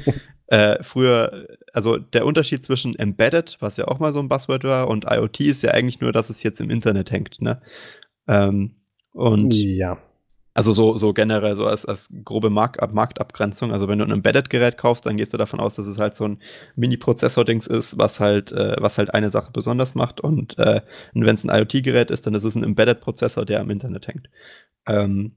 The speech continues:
Speaker 1: und ich glaub, was man, was man bei I O T auch feststellen kann, ich mein, das ist ja jetzt nicht ein reines, äh, Buzzword, es ist ja auch einfach ein Fachbegriff für,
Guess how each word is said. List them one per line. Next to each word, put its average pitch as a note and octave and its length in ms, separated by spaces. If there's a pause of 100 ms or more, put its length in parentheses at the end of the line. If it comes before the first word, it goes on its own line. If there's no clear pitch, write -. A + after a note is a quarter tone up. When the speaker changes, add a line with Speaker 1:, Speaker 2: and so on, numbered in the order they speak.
(360)
Speaker 1:
und G#2 600 (480)
ich - 180
glaub, A#2+ 340
was - 240
man, A2 220
was A2 120
man A2 120
bei A2 160
I G#2 60
O G#2 60
T D3 260
auch B2+ 140
feststellen D3+ 440
kann, D#3+ 240
ich B2+ 100
mein, G#2 160
das - 140
ist - 100
ja G#2+ 120
jetzt - 200
nicht - 240
ein G#2+ 160
reines, A#2 460
äh, G#2 160
Buzzword, A#2 480
es - 160
ist - 120
ja G#2+ 100
auch G#2+ 160
einfach - 280
ein G2+ 100
Fachbegriff B2 500
für, G#2+ 340